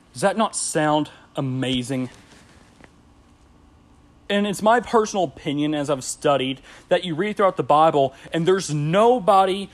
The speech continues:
who's ever walked the earth that has been as dedicated, as good a servant to God as Job was, except for Jesus. Because you forget Jesus walked the earth too.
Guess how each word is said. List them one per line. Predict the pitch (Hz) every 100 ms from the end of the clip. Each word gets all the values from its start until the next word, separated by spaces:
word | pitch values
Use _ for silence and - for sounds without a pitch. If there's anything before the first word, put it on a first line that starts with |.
| -
who's | 190 170 -
ever | 202 233 240 214
walked | 165 196 214 -
the | 175
earth | 156 131 135 156 - _ _ -
that | 135 180 180 -
has | 156 143
been | 190 196
as | - 175 135 -
dedicated, | 220 208 - 175 131 110 -
as | 165 156 120
good | - 214 220 220
a | 196
servant | - - 226 208 185 156
to | - 160 -
God | 175 170 156 135 -
as | 151 135 120
Job | - 156 156 147 113
was, | 104 101 90 92 - - _ _ _ _ _ -
except | 117 - - - - - 185 120 - - - - _ _ _ _ _ _ _
for | 123
Jesus. | 104 110 104 - - - - - - _ _ _ - - - - - - _ _ _ _ _ _ _ _ _ _ _
Because | 127 - 143 131
you |
forget | - 123 139 123
Jesus | - 117 113 -
walked | 120 107 -
the | 101 104
earth | 101 87 -
too. | 110 98